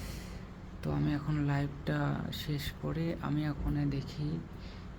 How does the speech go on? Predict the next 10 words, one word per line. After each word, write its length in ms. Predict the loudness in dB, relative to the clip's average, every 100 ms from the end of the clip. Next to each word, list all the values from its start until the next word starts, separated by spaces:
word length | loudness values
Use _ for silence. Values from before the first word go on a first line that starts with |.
| 0 2 4 4 2 0 -2 -2 -2 -6 -8 -2
মানে, 180 | 2 4 4
বন্যার 420 | 4 6 4 2 2
পরিস্থিতিটা 680 | 0 2 0 -2 -2 0 0 0 2
অনেক 380 | 4 4 4 2
ভয়াবহ, 460 | 4 4 4 4 4 2 2
অনেক 320 | 2 4 2 0
খারাপ 300 | -2 0 2 2 2
পরিস্থিতির 580 | 0 0 0 2 2 2
দিকে 240 | 2 2
যাচ্ছে। 540 | 2 0 -2 0 2